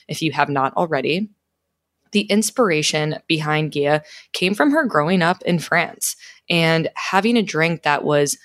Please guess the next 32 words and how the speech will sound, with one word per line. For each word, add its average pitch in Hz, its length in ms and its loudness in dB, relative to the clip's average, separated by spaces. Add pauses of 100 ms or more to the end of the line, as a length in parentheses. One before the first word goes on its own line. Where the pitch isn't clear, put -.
(240)
meant 160 160 0
to 208 80 -2
be 214 240 0
eaten 180 200 -2
with 165 160 -2
food - 540 -4 (140)
as 156 140 0
part 151 220 0
of 147 80 -4
the 143 80 2
experience - 640 -4
and, 147 300 -4 (100)
and 151 160 -4
really 170 180 2
connect 151 580 -4 (300)
with 175 140 -4
people, 240 460 0 (220)
but 170 120 0
as 165 220 -2
she - 260 -2
likes 147 240 -2
to - 80 -8
say, 170 480 0
not, 156 400 0 (200)
quote, 147 420 0
"numb 143 380 0
the 139 120 -2
night." 135 320 -6 (640)
So 165 400 0
that 165 300 -2
being 180 240 0
said, 139 360 -2